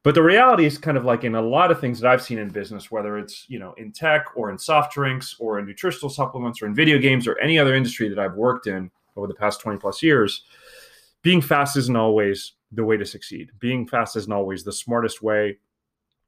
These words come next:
Being fast doesn't always mean that you have the best product. It doesn't always mean that you have the best execution. As a matter of fact, speed can kill, right?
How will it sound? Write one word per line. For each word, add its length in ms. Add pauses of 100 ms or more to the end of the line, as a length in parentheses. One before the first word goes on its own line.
(260)
Being 220
fast 420
doesn't 240
always 500
mean 140
that 120
you 100
have 80
the 80
best 260
product. 380
It 60
doesn't 200
always 240
mean 140
that 80
you 80
have 100
the 80
best 260
execution. 560 (640)
As 120
a 40
matter 200
of 40
fact, 220
speed 300
can 160
kill, 320 (280)
right? 320